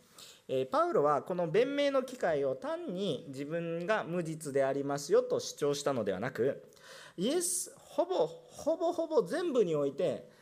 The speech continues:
えー、イエス・キリストのことを伝えていたということが先ほど読んでいただいたらわかると思います。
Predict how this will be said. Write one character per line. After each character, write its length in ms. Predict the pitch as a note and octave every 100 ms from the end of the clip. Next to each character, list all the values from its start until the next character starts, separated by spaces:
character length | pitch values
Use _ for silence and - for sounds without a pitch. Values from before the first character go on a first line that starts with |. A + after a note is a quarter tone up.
| -
え 500 | B2 B2+ B2 A#2 A2+
ー、 40 | A#2+
イ 100 | G3
エ 100 | B3
ス・ 200 | B3 -
キ 100 | F3
リ 120 | G3
ス 120 | G3+
ト 100 | -
の 120 | F#3+ F#3
こ 100 | G3+
と 140 | D4+
を 40 |
伝 240 | - - B2
え 40 |
て 80 | A2
い 100 | G#2
た 160 | F2+ F2+ - - _ _ _ _ _ - _ - -
と 100 | F3+
い 60 |
う 20 |
こ 80 | F3
と 80 | F#3
が 80 | D#3
先 220 | D3 C#3
ほ 80 | C#3+
ど 60 |
読 160 | C3+ F3
ん 40 |
で 60 | B2
い 80 | G2+
た 100 | G#2+
だ 120 | G2
い 60 | G2
た 80 |
ら 80 | F2+
わ 120 | E2+
か 120 | F#2+ G#2
る 80 |
と 100 | D#2+
思 120 | D#2+ C#2
い 60 |
ま 100 |
す。 60 | D#2+